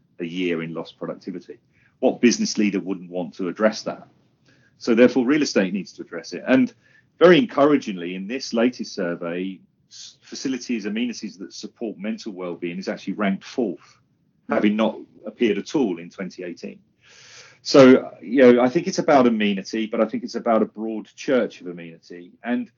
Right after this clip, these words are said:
Speaker 1: when I say that to landlords, they always sort of, they recognize the point, but they say, "Well, we can't possibly provide all of that." And, and I absolutely get that.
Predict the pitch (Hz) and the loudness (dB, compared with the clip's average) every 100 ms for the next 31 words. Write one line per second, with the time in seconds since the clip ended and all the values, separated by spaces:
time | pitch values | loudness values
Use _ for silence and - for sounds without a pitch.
0 | _ _ _ - 139 175 165 160 127 - | _ _ _ -12 -4 -4 0 0 0 -2
1 | 107 92 85 90 92 - 110 113 110 101 | -6 -8 -8 -10 -12 -6 -4 -2 -4 -4
2 | - - 101 98 - _ _ _ _ _ | -10 -18 -16 -16 -20 _ _ _ _ _
3 | - 110 147 156 120 117 104 - - 127 | -12 -4 -4 -4 -4 -4 -4 -8 -10 -6
4 | 95 - 110 123 127 127 139 117 - 143 | -6 -8 -12 -10 -8 -10 -10 -12 -12 -16
5 | - 110 113 104 120 113 131 117 90 85 | -14 -12 -14 -14 -12 -6 -2 -2 -2 -6
6 | 78 - - 104 113 113 131 135 135 143 | -10 -16 -16 -8 -8 -6 -2 0 2 0
7 | - 120 113 107 135 127 92 76 - | -4 -6 -6 -8 -8 -8 -8 -12 -14